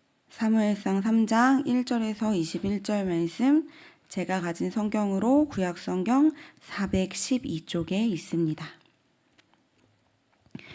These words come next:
다 찾으셨으면 한 목 교독하며 읽겠습니다. 아, 이 사무엘이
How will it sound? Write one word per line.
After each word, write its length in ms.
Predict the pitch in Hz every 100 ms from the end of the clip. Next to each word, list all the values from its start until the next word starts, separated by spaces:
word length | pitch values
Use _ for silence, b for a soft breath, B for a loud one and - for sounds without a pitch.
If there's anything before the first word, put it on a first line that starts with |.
| B B B -
다 180 | - 180
찾으셨으면 760 | 226 226 233 - 214 220 277
한 140 | 285 294
목 200 | 285 285 - - - - - -
교독하며 800 | - 202 208 202 185 160 202 302 170
읽겠습니다. 840 | 165 175 156 - 156 156 202 285 B B B B B B B B
아, 120 | - 202
이 140 | 214
사무엘이 540 | 262 262 262 247 240